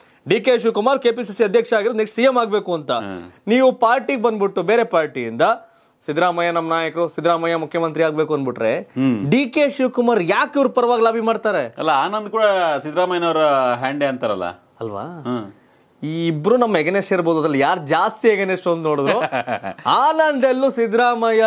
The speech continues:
Speaker 1: ಸಿ ಎಂ
Speaker 2: ಅಂದಿಲ್ಲ. ಹ್ಮ್.
Speaker 1: ಇಲ್ಲ.
Speaker 2: ಹ್ಮ್.
Speaker 1: ನಮ್, ನಮ್ ಪಾರ್ಟಿಯವ್ರ ಪರವಾಗಿಲ್ಲ ಅಂತ ಆನಂದ್ ಮೂವ್ ಮಾಡಿದ್ರು.
Speaker 2: ಹ್ಮ್.
Speaker 1: ಆನಂದ್ಗೆ ಇದೊಂದು ರೀತಿಯ,
Speaker 2: ಹ್ಮ್.
Speaker 1: ಆ, ಡಬಲ್ ಧಮಾಕ.
Speaker 2: ಹ್ಮ್.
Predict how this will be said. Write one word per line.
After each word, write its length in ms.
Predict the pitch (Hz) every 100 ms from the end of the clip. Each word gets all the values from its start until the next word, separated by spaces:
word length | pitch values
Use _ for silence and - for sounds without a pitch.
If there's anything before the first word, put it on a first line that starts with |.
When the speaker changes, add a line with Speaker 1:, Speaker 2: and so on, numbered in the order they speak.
| 214
Speaker 1:
ಸಿ 100 | 214
ಎಂ 300 | 208 190 123 - 151
Speaker 2:
ಅಂದಿಲ್ಲ. 340 | 127 143 135 104
ಹ್ಮ್. 440 | - - 110 90
Speaker 1:
ಇಲ್ಲ. 180 | 131 127 123 104
Speaker 2:
ಹ್ಮ್. 340 | 113 110 95 92 _ _ - 220
Speaker 1:
ನಮ್, 340 | 185 170 170
ನಮ್ 140 | 185
ಪಾರ್ಟಿಯವ್ರ 380 | 190 202 196 190
ಪರವಾಗಿಲ್ಲ 400 | 185 165 175 156
ಅಂತ 160 | 147 156
ಆನಂದ್ 280 | 151 156 139
ಮೂವ್ 100 | 139
ಮಾಡಿದ್ರು. 300 | 123 110 101
Speaker 2:
ಹ್ಮ್. 380 | 127 120 104 90 - _ _ _ _ _ _ _ _ _ _ _ _ _
Speaker 1:
ಆನಂದ್ಗೆ 460 | - 156 180 165 147
ಇದೊಂದು 240 | 139 139
ರೀತಿಯ, 300 | 127 131 127
Speaker 2:
ಹ್ಮ್. 540 | 151 233 117 107 95 85 - _ _ _
Speaker 1:
ಆ, 480 | 117 113 110 104 104
ಡಬಲ್ 320 | 110 135 156
ಧಮಾಕ. 340 | 143 127 113 -
Speaker 2:
ಹ್ಮ್. 440 | - 101 95 85